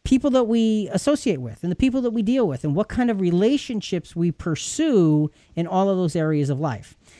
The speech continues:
And again, during the break, a, a, another question was handed to me.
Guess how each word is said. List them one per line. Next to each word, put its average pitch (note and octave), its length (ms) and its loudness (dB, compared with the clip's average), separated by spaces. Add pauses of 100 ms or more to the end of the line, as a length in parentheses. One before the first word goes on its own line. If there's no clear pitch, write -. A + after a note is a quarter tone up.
(140)
And C#3+ 80 2
again, E3 240 4
during F3+ 220 4
the D#3 60 2
break, E3 260 0
a, D3+ 40 2
a, D#3+ 280 -4
another E3 260 2
question F3+ 400 -4
was C#3 140 -6
handed F#3 240 -2
to C#3 60 -2
me. C3 260 -2